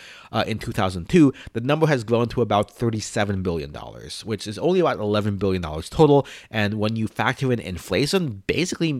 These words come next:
there was no growth. However, between two thousand two and two thousand twelve, when S A O came out, it went from sixty, thirty-seven billion up to sixty-three billion dollars. Um, and with the rise of both console and P C gaming, and especially M M O R P Gs,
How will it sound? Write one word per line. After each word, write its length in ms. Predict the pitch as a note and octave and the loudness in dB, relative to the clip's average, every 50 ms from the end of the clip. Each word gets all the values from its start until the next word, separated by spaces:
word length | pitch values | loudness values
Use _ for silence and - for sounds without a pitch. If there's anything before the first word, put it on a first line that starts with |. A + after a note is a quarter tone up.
| - | -6
there 180 | - A#2+ A2+ A2+ | -4 0 0 2
was 180 | A#2 A#2 F#2+ | 2 2 0
no 220 | G#2 G2+ G2 F#2 F2+ | 2 2 2 2 2
growth. 460 | F#2 G2 A2 F#2+ C2+ B1 - - - - - - - - | 2 2 2 2 0 -2 -10 -16 -18 -20 -20 -18 -6 0
However, 360 | - C3 D#3 D#3+ C#3+ C3 A#2+ | 4 6 8 8 8 8 6
between 640 | G#2+ G#2+ A2+ - - C3 B2+ B2 A#2+ A2+ G#2+ - - | 4 4 -2 -2 0 0 0 2 0 0 -2 -6 -6
two 200 | - - A#2+ B2 | -4 -2 -2 0
thousand 420 | A#2 - A2 G#2+ G#2 G2 G2 F2+ - | 2 4 4 4 4 0 -4 -8 -8
two 280 | - - A#2+ A#2 A2+ | -4 -2 0 0 0
and 160 | D#2+ F#2+ F2+ | -2 -4 -6
two 100 | - G#2 | -6 -6
thousand 300 | F#2 G#2 E2+ F2+ - F2+ | -4 -4 -4 -4 -4 -8
twelve, 360 | E2+ - - D#3+ E3 D#3+ C#3+ A#2 | -8 -2 2 4 4 4 4 2
when 120 | A#2 - | -2 -4
S 180 | D2 G2 - - | -6 -8 -6 -4
A 120 | F2 G#2 | -2 0
O 80 | C#3+ F3+ | 0 0
came 200 | - - A#2 G2+ | 2 0 0 0
out, 200 | G2 G2 G2+ - - - - - | 2 0 -2 -2 -6 -18 -12 -6
it 100 | G#2 G2+ | -2 0
went 180 | A#2 A2+ A2+ - | 0 0 0 -2
from 160 | - G#2 F2+ | -6 -8 -6
sixty, 320 | - - - - - A2 | -6 -8 -8 -8 -8 -10
thirty-seven 640 | - - - A#2+ A2+ G#2 - - C#3+ D#3+ E3 C3 G#2+ | -8 -4 -4 -4 -4 -2 -2 -2 -2 0 0 -2 0
billion 280 | A2 G#2+ G2+ G#2 G2+ G2 - | 2 2 2 2 0 -2 -4
up 180 | - G2 - - | -6 -8 -6 -6
to 100 | A2+ G2+ | -8 -8
sixty-three 720 | - - - - - - - F#2+ - - G#2+ G#2+ A#2 A#2+ | -8 -8 -10 -10 -10 -8 -10 -10 -10 -6 -2 0 2 2
billion 400 | A2+ G2 G2 E2 F2 E2 D2+ D#2 | 2 0 0 -2 -2 -4 -6 -8
dollars. 500 | D#2 D2 C#2 C2 A#1 A1+ A#1 - - - - - - - - - - | -10 -10 -10 -10 -12 -12 -10 -10 -10 -10 -10 -14 -20 -20 -20 -14 -6
Um, 240 | - G#2 G2+ G2+ D2+ | -2 0 0 0 0
and 120 | A2 A#2+ | 0 0
with 100 | C3 C3 | 0 2
the 80 | C3 B2 | 2 2
rise 460 | G#2+ G2 F#2 F2 G2 B2 D3 D3+ - | 2 2 2 2 4 2 2 0 0
of 180 | G2 G#2 F2+ - | -4 -6 -4 -2
both 280 | G#2+ G2+ F#2 - - | -2 -2 -2 -4 -6
console 540 | - - - F#2+ G2 G#2+ - - A#2+ A2+ - - | -10 -6 -4 -2 -2 -4 -2 -2 -2 -2 -2 -2
and 320 | F#2 G2 G2+ G#2 G#2+ - - | -2 -2 -2 -2 -2 -4 -6
P 160 | - A2+ G#2+ | -6 -6 -6
C 200 | - - G2 F2 | -4 -4 -6 -4
gaming, 440 | F2 G#2+ C3 D3 A#2 G#2 G2+ G2 D2+ | -2 0 0 0 0 -2 -4 -4 -6
and 100 | E2+ F2+ | -8 -8
especially 440 | - - - G#2 G2 - A2+ - - | -8 -6 -6 -6 -6 -6 -8 -10 -10
M 160 | - G2 G2+ | -8 -6 -4
M 120 | G#2 F#2+ F#2+ | -2 -2 0
O 80 | G2 | -2
R 180 | D2+ C2 F2+ E2+ | -2 -2 -2 -4
P 140 | - - F2 | -4 -6 -10
Gs, 400 | F2 - C#3 C#3 B2+ A#2 - | -6 -2 -2 0 0 -2 -4